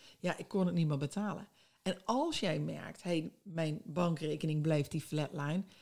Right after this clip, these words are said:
schakel hulp in. Waarom moet je het per se zelf willen doen?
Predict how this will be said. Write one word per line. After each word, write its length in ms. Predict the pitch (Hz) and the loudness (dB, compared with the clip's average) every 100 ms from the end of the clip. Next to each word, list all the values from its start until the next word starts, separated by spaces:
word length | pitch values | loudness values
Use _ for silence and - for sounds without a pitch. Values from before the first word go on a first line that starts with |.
| - _ _ | -20 _ _
schakel 720 | - - 285 311 - 285 254 | 0 0 0 -4 0 2 4
hulp 320 | 240 320 392 | 6 6 4
in. 300 | - 160 151 - _ _ _ _ - 180 | 0 -4 -6 -14 _ _ _ _ -14 -6
Waarom 600 | 185 262 311 262 269 302 | 0 2 2 2 2 4
moet 320 | 285 254 311 - | 6 6 4 0
je 80 | |
het 400 | 226 233 254 - | 2 2 0 -2
per 260 | - 233 208 | -2 0 0
se 220 | - 226 | 0 2
zelf 380 | 208 233 269 254 | 4 4 2 0
willen 320 | 185 165 151 | 0 0 0
doen? 200 | 151 156 | -4 -8